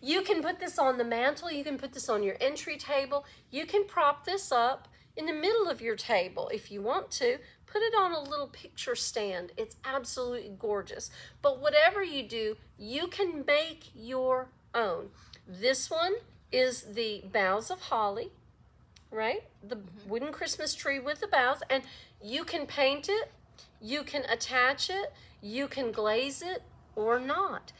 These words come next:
Speaker 1: That's the boughs. I love this. This is the poinsettias. And everything you see attached comes with the kit,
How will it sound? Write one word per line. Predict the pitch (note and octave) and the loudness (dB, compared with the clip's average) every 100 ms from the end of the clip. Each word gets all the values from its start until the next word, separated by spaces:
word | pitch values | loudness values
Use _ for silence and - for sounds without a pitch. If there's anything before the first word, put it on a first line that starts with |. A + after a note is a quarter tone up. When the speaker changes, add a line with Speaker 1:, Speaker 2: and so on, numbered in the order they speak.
| - - - | -20 -2 4
Speaker 1:
That's | A#3+ A#3+ D4 - | 10 10 10 4
the | G#4 | 2
boughs. | G4+ C4 A3 A3 D4+ A4 - - - - - - _ - - - - - | 6 8 6 4 2 -2 -4 -6 -8 -16 -20 -20 _ -20 -20 -20 -20 -16
I | F#3+ E3 | -8 -6
love | F3 F3+ G#3 A#4 E5+ D5 D5+ - C#5+ E5+ E5+ C#5 | -6 -6 -6 -2 -2 -2 -4 0 2 4 4 2
this. | G#4+ - - - - - - | 0 -8 -14 -20 -20 -20 -8
This | G#3 - | -6 -6
is | A3+ | -6
the | B3 | -8
poinsettias. | - C#4 C#4 C#4 C4+ E4+ E4+ F4 G3+ F3 - - - | -2 2 2 0 -2 4 4 4 -2 -2 -8 -20 0
And | B3+ - | 0 2
everything | - C#4+ D4 F4+ F#4 - D#4 D4 | 4 4 4 -2 -2 -2 -4 -4
you | D4+ | -6
see | D#4 - C#4 C4+ - | -4 -4 -4 -6 -6
attached | A#3+ - - C4+ C4 E4 - - - - - - - - | -6 -10 -4 0 2 0 -2 -6 -10 -10 -20 -20 -20 -6
comes | C4 B3 G3+ G#3 | 0 2 0 -6
with | F3+ G#3 C#4+ E4+ E4+ B3+ G3+ G#3 | -6 0 0 0 -4 -16 -16 -4
the | G#3+ | -4
kit, | - - D4+ D#4+ A4+ - - | -4 -8 2 2 2 -4 -14